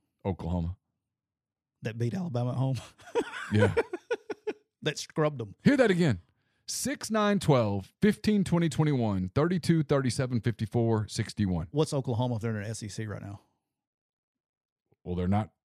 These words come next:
Speaker 1: as bad as they are, clearly, but
Speaker 2: Yeah.
Speaker 1: I don't know. I don't, I don't know. It's
Speaker 2: Yeah.
Speaker 1: hard to say. Oklahoma only has three quad four games. Only, only six quad three and four games combined. Porter Moser scheduled too heavily.
Speaker 2: Hardman said, "No one will watch U N C Kentucky. Won't even have a crowd."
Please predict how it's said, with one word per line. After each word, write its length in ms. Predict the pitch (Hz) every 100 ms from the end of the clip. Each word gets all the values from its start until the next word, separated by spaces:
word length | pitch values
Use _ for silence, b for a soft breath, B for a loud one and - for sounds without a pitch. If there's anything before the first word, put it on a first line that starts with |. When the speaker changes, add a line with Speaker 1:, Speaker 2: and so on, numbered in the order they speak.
| _
Speaker 1:
as 120 | 107 85
bad 200 | 104 92
as 60 |
they 100 | 82
are, 280 | 90 104 82
clearly, 440 | - 87 76 71 78
but 180 | 87
Speaker 2:
Yeah. 80 | 104
Speaker 1:
I 20 |
don't 140 | 110 110
know. 60 |
I 120 | 107 120
don't, 140 | -
I 60 | 110
don't 160 | 80
know. 240 | 73 69 69
It's 80 | 127
Speaker 2:
Yeah. 60 |
Speaker 1:
hard 120 | 95 80
to 40 |
say. 300 | - 78 78 - _ _ _ _ _ _ _ _
Oklahoma 480 | 160 147 131 143 139
only 200 | 120 120
has 220 | 113 95 -
three 380 | 131 127 113 95 - -
quad 260 | 113 101 -
four 200 | 101 85
games. 360 | 85 71 - _ _ _ -
Only, 200 | 127 123 - _ -
only 180 | 135 110
six 560 | - - 220 - - - _
quad 380 | - 123 110 92 -
three 260 | 127 135 120
and 120 | 98
four 180 | 87 104
games 260 | 92 92 85
combined. 300 | 92 107 90
Porter 220 | 151 120
Moser 320 | 104 110 95
scheduled 380 | - 98 87 82
too 140 | 123
heavily. 340 | 95 78 71 76 _ _ _ _ _ _ _ _ _ _ _
Speaker 2:
Hardman 340 | 139 143 127
said, 240 | 120 135 120
"No 160 | 127
one 200 | 127 131
will 120 | 120 113
watch 300 | 123 - 117
U 120 | 120
N 60 | 113
C 200 | - 113
Kentucky. 460 | 107 - 113 110
Won't 220 | 107 123 123
even 160 | 117
have 160 | 117 117
a 60 |
crowd." 420 | 117 120 110 98